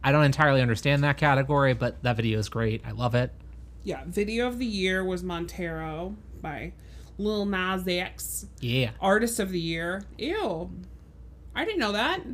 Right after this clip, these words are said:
Speaker 1: Who was Artist of the Year?
Speaker 2: Guess.
Speaker 1: I thought it was Olivia Rodrigo.
Speaker 2: No.
Speaker 1: Really?
Speaker 2: She was up and coming artist or whatever. Or,
Speaker 1: Who's
Speaker 2: like,
Speaker 1: Best
Speaker 2: new
Speaker 1: New
Speaker 2: artist.
Speaker 1: Artist?
Speaker 2: Uh, no, she was Best New Artist.
Speaker 1: No, who's be-, who's Artist of the Year?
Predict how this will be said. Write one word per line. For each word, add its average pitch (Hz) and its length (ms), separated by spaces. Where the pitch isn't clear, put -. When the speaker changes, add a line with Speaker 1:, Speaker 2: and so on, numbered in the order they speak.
Speaker 1:
Who 175 60
was 165 80
Artist 185 220
of 147 60
the 139 40
Year? 143 200
Speaker 2:
Guess. 190 420
Speaker 1:
I 151 100
thought 233 160
it 220 40
was 170 120
Olivia 156 240
Rodrigo. 117 560
Speaker 2:
No. 214 300
Speaker 1:
Really? 151 340
Speaker 2:
She 254 160
was 254 100
up 214 200
and 185 100
coming 185 260
artist 139 400
or 165 120
whatever. 165 500
Or, 190 60
Speaker 1:
Who's 190 140
Speaker 2:
like, 170 60
Speaker 1:
Best 208 160
Speaker 2:
new 202 100
Speaker 1:
New 185 100
Speaker 2:
artist. 170 500
Speaker 1:
Artist? 196 240
Speaker 2:
Uh, - 40
no, 220 280
she 240 120
was 233 140
Best 208 300
New 190 120
Artist. - 480
Speaker 1:
No, 165 140
who's 156 180
be-, 156 240
who's 147 160
Artist 139 260
of - 40
the 117 80
Year? 123 300